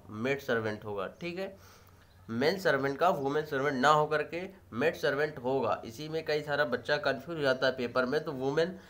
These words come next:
सर्वेंट एक ऑप्शन आता है तो वो लगा देता है, मेन का वुमेन होता है, ठीक है। but यहाँ पर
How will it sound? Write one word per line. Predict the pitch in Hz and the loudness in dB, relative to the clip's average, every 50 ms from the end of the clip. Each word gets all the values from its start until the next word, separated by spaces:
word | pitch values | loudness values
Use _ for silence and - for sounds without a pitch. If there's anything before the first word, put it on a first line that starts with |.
| - - - - | -20 -20 -8 0
सर्वेंट | - 139 139 143 156 156 151 151 | 2 2 4 4 2 0 0 0
एक | 143 - | 0 2
ऑप्शन | 117 120 120 - 180 170 | 2 0 0 0 0 2
आता | 165 156 151 - 151 147 | 2 2 2 4 4 4
है | 147 143 | 4 2
तो | 147 | 0
वो | 143 135 | 0 0
लगा | 127 131 131 131 127 | 2 6 6 6 6
देता | 123 120 123 120 | 6 4 2 0
है, | 117 | 0
मेन | 123 139 143 139 | 0 -2 -2 -2
का | 147 139 | -2 -2
वुमेन | 120 123 131 143 165 170 160 | 0 0 0 2 2 4 4
होता | 156 147 151 151 143 | 2 2 2 2 2
है, | 143 156 151 - - - - - - - - - - | 0 0 -6 -12 -20 -20 -20 -20 -20 -20 -18 -10 -6
ठीक | 170 175 170 185 | -6 -4 -2 -4
है। | 175 - - - - | -4 -6 -8 -14 -6
but | 107 113 147 156 - 156 | 2 4 4 4 4 4
यहाँ | 135 120 127 139 143 | 0 2 2 2 2
पर | 143 - 160 165 | 2 4 2 2